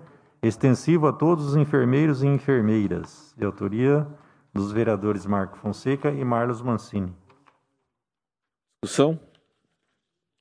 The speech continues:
Speaker 2: Votação? Votação? Favorável, permaneça como estão. Os contrários, se manifestem. Está aprovado.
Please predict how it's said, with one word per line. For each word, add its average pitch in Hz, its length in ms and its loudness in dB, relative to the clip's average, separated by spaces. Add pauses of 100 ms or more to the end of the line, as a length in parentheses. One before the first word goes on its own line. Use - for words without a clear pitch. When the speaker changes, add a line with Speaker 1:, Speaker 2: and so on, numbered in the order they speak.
(280)
Speaker 2:
Votação? 147 180 2 (2500)
Votação? 135 580 0 (1200)
Favorável, 101 380 2
permaneça 98 440 -2
como 92 140 -10
estão. 95 240 -6
Os 104 100 -6
contrários, 95 420 -4
se - 120 -8
manifestem. 117 560 -6
Está - 120 -6
aprovado. 87 440 -6